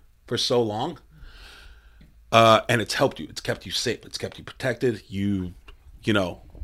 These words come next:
you've kept things at bay, right? And those things are gone now, but you're still squeezing that knife and you don't realize you're bleeding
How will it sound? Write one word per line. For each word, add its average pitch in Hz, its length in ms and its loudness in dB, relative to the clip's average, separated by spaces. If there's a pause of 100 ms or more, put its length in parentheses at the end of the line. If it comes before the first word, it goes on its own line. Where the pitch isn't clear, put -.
(180)
you've 98 160 -6
kept - 220 -2
things 101 200 -4
at 98 140 -4
bay, - 200 -6 (580)
right? 113 280 0 (1200)
And 117 120 0
those 123 180 4
things 120 200 0
are 104 60 0
gone 95 280 -4
now, - 220 -14 (360)
but 104 120 -2
you're 101 80 -2
still - 260 0
squeezing 113 480 0
that 101 140 -4
knife 101 240 -6
and 104 80 -2
you 98 60 -2
don't 98 160 -4
realize 87 320 -6
you're - 100 -12
bleeding - 400 -10